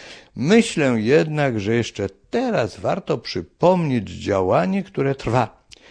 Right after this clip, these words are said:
Dzięki inicjatywie młodych z Krakowa i to wcześniej, jeszcze dal-, dużo wcześniej, przed Światowymi Dniami Młodzieży. Mam na myśli tak zwany szpital domowy w Krakowie.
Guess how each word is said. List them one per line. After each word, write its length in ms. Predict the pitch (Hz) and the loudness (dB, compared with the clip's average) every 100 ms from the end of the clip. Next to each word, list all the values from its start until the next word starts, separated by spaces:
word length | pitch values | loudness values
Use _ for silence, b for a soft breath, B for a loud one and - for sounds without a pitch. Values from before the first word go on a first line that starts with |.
| B B | B B
Dzięki 480 | 87 131 208 190 180 | 0 4 4 2 0
inicjatywie 680 | 165 156 - 123 170 143 127 | 0 -2 0 0 0 0 0
młodych 440 | 107 123 117 113 | 2 2 2 -2
z 100 | - | -6
Krakowa 960 | - - 87 82 - 113 170 214 233 254 | -16 -8 -6 -6 -6 -4 -4 -4 -4 -4
i 260 | 240 220 208 - | -4 -4 -6 -4
to 280 | 165 165 | -2 -2
wcześniej, 840 | 131 - - 95 - - 147 160 101 | -4 -12 -8 -6 -6 -6 -4 -4 -6
jeszcze 320 | 92 - 82 | -10 -10 -12
dal-, 440 | 85 92 110 151 135 | -4 0 0 -2 -6
dużo 500 | - - 120 139 160 | -12 -10 -4 0 -2
wcześniej, 520 | - 160 - 147 143 | -2 -6 -4 -4 -4
przed 380 | - - 135 - | -4 -4 -4 -4
Światowymi 600 | - 104 - 92 113 113 | -6 -4 -4 -4 -4 -4
Dniami 340 | 98 92 101 | -4 -6 -4
Młodzieży. 580 | 98 98 92 90 87 98 - B B B B | -4 -4 -6 -8 -8 -10 -12 B B B B
Mam 220 | 170 269 | 2 4
na 120 | 254 | 2
myśli 340 | 151 170 196 | 2 -2 -2
tak 180 | 170 139 | -2 0
zwany 460 | 110 160 165 156 131 | 2 0 2 0 -2
szpital 540 | - - 202 185 147 | -6 -8 0 2 2
domowy 560 | 117 147 117 107 95 92 | 4 4 4 2 2 -4
w 100 | - | -6
Krakowie. 640 | 90 85 - 82 85 98 | -8 -8 -6 -8 -8 -14